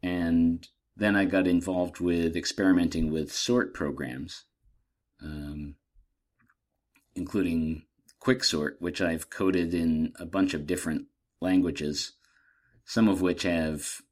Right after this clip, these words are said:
more or less support for recursion, which is another whole episode in itself.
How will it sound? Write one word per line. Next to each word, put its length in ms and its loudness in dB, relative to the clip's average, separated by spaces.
more 320 2
or 220 0
less 540 0
support 520 -2
for 560 -4
recursion, 680 2
which 720 -2
is 180 2
another 540 6
whole 600 -2
episode 420 0
in 80 2
itself. 560 -4